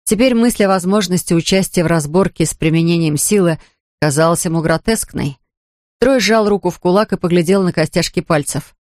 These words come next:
Помнит ли он ещё, как наносить удары? А что, если они натворят делов и его обвинят в драке?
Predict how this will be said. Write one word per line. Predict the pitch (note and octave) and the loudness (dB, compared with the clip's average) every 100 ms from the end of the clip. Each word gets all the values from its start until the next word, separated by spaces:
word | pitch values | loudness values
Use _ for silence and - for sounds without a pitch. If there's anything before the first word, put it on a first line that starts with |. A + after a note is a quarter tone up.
| - | 0
Помнит | A3 A3 G3 - | 2 4 2 2
ли | F3+ F3 | 0 0
он | F3+ F3+ | 0 2
ещё, | E3 D#3+ - F3 | 2 0 -2 0
как | E3 - | -2 -2
наносить | E3+ E3+ - E3 - | -2 -2 -2 -4 0
удары? | F#3+ E3 D3 C#3 _ _ _ _ - | 0 0 -2 -8 _ _ _ _ -4
А | G3 | 0
что, | - A#3 | 2 2
если | G#3 G3+ | 0 0
они | F3+ F3+ | 0 0
натворят | E3 F3+ F3 E3+ | -2 0 0 0
делов | C#3+ D#3+ D3+ F#3+ - _ | 0 0 2 0 -4 _
и | F3+ | 0
его | F3+ F3 | 2 2
обвинят | D3 E3+ E3+ D#3 | 0 0 0 0
в | E3+ | 0
драке? | E3+ C3+ - | 0 0 -8